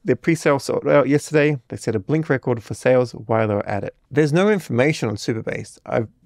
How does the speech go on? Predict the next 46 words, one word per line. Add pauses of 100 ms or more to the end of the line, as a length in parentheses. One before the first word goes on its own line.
messaged
Sol
Jakey,
he
replied
back,
and
then
I
replied
back,
and
then
I
didn't
get
anything.
So
I'm
just
gonna, (120)
there's
only
so
much
I
can
do. (160)
If
they're
gonna
be
super
successful (140)
without, (200)
you
know,
putting
out
actually
what
they're
trying
to
create, (240)
great.